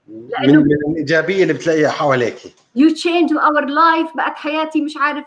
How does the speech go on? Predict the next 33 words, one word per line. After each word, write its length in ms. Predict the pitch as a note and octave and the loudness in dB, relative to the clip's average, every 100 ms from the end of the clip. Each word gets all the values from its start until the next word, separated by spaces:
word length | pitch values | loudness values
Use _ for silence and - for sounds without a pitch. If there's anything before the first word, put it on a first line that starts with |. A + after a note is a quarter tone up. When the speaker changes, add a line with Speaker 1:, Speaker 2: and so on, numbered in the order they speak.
| - | -8
Speaker 2:
إيش، 300 | E4 D#4 D4+ | -4 -4 -6
مش 120 | C#4+ | -4
عارفين 300 | C4 D4+ D#4+ | -4 -2 -2
نعيش 300 | D#4 E4 - | -2 -4 0
مع 120 | C4+ | 0
الأولاد. 320 | C4+ D4+ D#4+ - - _ _ - | 0 -2 -2 -4 -14 _ _ -6
بقول 320 | G#3+ B3 E4 | -2 0 2
لك 160 | E4+ D#4+ | 0 -2
الأسبوع 360 | C4+ - D#4 | -6 -2 0
الماضي 280 | D#4+ D4+ C#4+ | 2 0 -2
كنت 220 | D#4 B3+ | -4 -6
أشتغل 380 | C4 D4+ D#4+ C4 | -8 -6 -2 -2
مع 300 | B3+ A#3+ A#3 | 0 -2 -2
teenager، 760 | A#3+ D4 C#4 B3+ G#3+ G3+ G#3+ C#4+ | -2 -4 -2 -4 -4 -4 -4 -6
بدناش 360 | A3+ B3 C4 | -6 -6 -6
نقول 240 | B3+ B3+ A#3+ | -6 -4 -4
يعني 200 | G#3 G#3 | -4 -4
بنت 260 | A#3+ A#3+ | -4 -6
ولا 260 | A3 A3 G3+ | -4 -2 0
ولد، 420 | G3+ G3 A3+ A#3+ | 0 0 0 -2
عندي 400 | G#3+ B3 A3+ G#3 | 0 0 -2 -6
هذا. 480 | G#3 A3 G#3 A3+ D#4+ - _ _ _ | -4 -4 -2 -2 -2 -10 _ _ _
التغيير 520 | B3+ B3+ B3+ A#3+ D#4+ | -4 0 0 4 4
اللي 120 | F4+ G#4 - | 4 0 -2
صار 220 | D#4+ A#3 | 2 2
في 140 | G3+ G#3+ | 0 -6
حياة 360 | - A3 C4+ C#4+ | -6 -2 -2 -4
التينيجر 640 | C4 - C#4 A3+ A3 B3+ | -8 -6 -6 -4 -2 -2
شبه 300 | B3+ D4+ - | -4 -6 -4
معجزة. 420 | D4+ A3+ - E4 _ _ _ _ _ _ _ _ | -4 -4 -8 -18 _ _ _ _ _ _ _ _
بعد 220 | G3 A#3 | -2 0
Speaker 1:
مم. 100 | - | 0
Speaker 2:
ما 80 | G4+ | 0